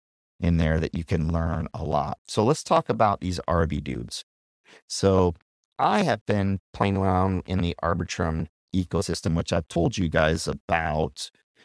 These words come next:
before. We've, I did an episode on the Odyssey or how to position yourself for a potential airdrop on Arbitrum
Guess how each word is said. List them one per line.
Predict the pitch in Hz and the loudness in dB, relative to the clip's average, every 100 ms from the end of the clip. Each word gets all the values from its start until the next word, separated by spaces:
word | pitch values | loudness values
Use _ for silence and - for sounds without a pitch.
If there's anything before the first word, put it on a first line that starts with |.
| _ _ | _ _
before. | 87 - - 104 85 82 87 - _ _ _ | -8 -6 0 2 4 2 -2 -6 _ _ _
We've, | - 92 - | 0 0 0
I | 87 | -2
did | 85 95 | 0 0
an | 92 - | 0 0
episode | 87 - - - 92 85 - - _ _ - | -2 -4 -10 -2 0 0 -2 -6 _ _ -4
on | 85 80 82 82 82 80 78 | 0 2 2 2 2 2 0
the | 82 82 80 78 78 85 _ _ _ _ _ _ _ _ _ _ _ _ | -2 -2 -2 -2 -2 -4 _ _ _ _ _ _ _ _ _ _ _ _
Odyssey | 92 85 - 90 80 80 | 0 0 -2 -2 -2 -2
or | 55 80 80 | -2 -2 -2
how | - 90 87 82 | -2 0 0 -2
to | - 82 78 80 _ _ - | -6 -4 -4 -8 _ _ -4
position | 95 101 104 87 | 0 2 4 2
yourself | 85 - 82 78 78 - - | 0 0 0 0 0 -4 -4
for | - 160 92 78 90 - _ _ _ _ _ _ _ _ _ _ _ _ _ _ _ _ _ _ _ - | 4 4 4 2 0 -2 _ _ _ _ _ _ _ _ _ _ _ _ _ _ _ _ _ _ _ -6
a | |
potential | 92 - - - 117 - 85 - | -4 -6 -2 2 4 4 0 0
airdrop | 82 87 85 82 73 80 - - | 2 2 2 2 2 -2 -6 -6
on | 82 | -4
Arbitrum | - 82 76 76 - 78 | -2 -2 -2 -4 -4 -4